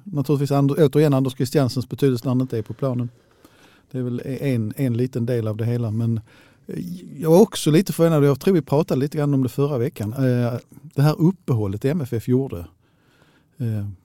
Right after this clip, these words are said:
kanske var påtvingat av fysiska omständigheter, jag vet inte. Men man, man vilade ju en vecka där under landslagsuppehållet. Och,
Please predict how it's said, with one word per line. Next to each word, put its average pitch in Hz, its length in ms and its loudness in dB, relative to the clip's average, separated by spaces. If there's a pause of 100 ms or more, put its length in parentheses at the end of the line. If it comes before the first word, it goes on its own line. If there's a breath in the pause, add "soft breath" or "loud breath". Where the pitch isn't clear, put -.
(340)
kanske 147 260 2
var 123 160 2
påtvingat 110 640 -2
av 101 180 -6
fysiska 117 500 -4
omständigheter, 107 580 -4
jag 107 60 -4
vet 120 240 -6
inte. 131 180 -8
Men 120 400 -6
man, 135 180 0
man 139 160 2
vilade 139 420 2
ju 139 80 2
en 147 140 0
vecka 127 280 -2
där 117 180 0
under 110 120 -4
landslagsuppehållet. 104 840 -8
Och, 117 100 -8